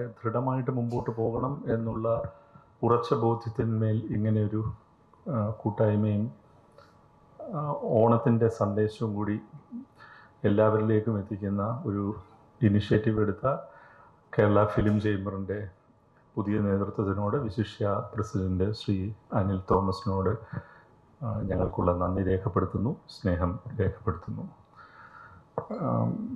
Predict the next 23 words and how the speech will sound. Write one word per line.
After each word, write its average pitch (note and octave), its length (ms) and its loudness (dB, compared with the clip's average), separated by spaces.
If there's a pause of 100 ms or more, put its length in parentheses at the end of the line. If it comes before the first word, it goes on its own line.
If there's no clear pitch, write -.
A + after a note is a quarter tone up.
(180)
ഞങ്ങളുടെ A2+ 340 6
പ്രസിഡന്റ് B2 420 2
പറഞ്ഞതുപോലെ A2+ 640 2 (920)
ഞങ്ങൾ A2+ 240 4 (480)
ആയിരിക്കാം A2 460 2
മലയാള G#2 300 2
സിനിമയിൽ G2+ 500 -4 (300)
ഇപ്പോൾ G#2 380 -4 (140)
ഇത്രയും G#2+ 360 0
സംഘടനകൾ G#2 580 -2
ഇവിടെ G2+ 180 2
വന്നതിൽ G2+ 440 -2 (580)
ഉള്ള G2 200 2 (220)
ഏക G#2+ 220 2 (320)
ട്രേഡ് G2+ 340 0
യൂണിയൻ F#2 380 -2 (160)
എന്ന് F2+ 200 -4
പറയുന്നത്. A2 460 -8
ഞങ്ങളൊരു F#2+ 340 -2
തൊഴിലാളി G#2 360 4
സംഘടനയാണ്. G2 680 -4 (960)
ഒരുപക്ഷെ A#2 400 2
ഏറ്റവും A#2+ 460 0